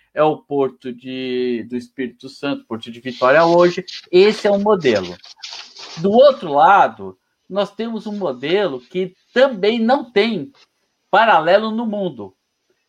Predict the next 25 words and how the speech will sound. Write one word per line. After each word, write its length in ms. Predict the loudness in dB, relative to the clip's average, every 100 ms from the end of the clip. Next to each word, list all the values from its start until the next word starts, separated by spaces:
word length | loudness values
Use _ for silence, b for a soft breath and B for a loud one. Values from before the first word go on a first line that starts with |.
| _
que 220 | -6 2
é 160 | 4 4
o 260 | 2 -2
modelo 540 | 0 -2 0 0 0 -4
do 220 | -6 -8
porto 500 | -8 2 2 2 -4
cem 460 | -14 -8 -6 -6 -8
por 160 | -14
cento 400 | -12 -10 -10 -14 -20
privado. 800 | -8 -8 0 2 2 2 -4 -20 _ _ _ _ _ _ _
Desde, 1300 | -6 -2 -2 -2 -6 -8 -14 -16 -10 -10 -10 -12 -4
eh, 720 | 0 0 0 0 0 -2 -4
a 140 | -4
promulgação 600 | -2 -2 -2 -2 -4 -4 -2
da 120 | -2
Lei 200 | -2 -6
doze 340 | 0 0 2
oitocentos 560 | -4 -10 -12 -12 -12 -16
e 80 | -18
quinze, 640 | _ -8 -6 -6 -10 -14 _ _ _ _ _ _ _ _ _
lei 360 | 2 2 4
essa 520 | 4 2 0 -6 -8 -4
elaborada, 880 | 2 2 2 0 2 4 4 0 -8
discutida, 720 | -14 _ -20 -16 -12 -8 -6
debatida 880 | -8 -6 -6 -6 -16 -8 -4 -4